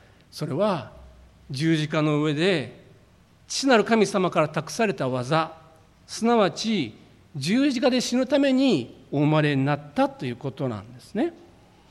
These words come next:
ですから、十字架につけられて死を目前にした時に、イエス様は「完了した」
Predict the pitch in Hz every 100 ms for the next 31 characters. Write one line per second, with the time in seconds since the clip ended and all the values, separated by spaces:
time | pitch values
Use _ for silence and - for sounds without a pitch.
0 | _ _ - _ _ _ _ 285 - -
1 | 196 247 226 254 247 - 240 247 202 143
2 | 175 160 113 - - - _ _ - -
3 | - 294 269 190 156 165 180 170 - 180
4 | 180 156 147 185 160 113 - - - _
5 | 151 151 151 120 123 202 139 - - -
6 | _ _ - 151 185 220 226 220 - 262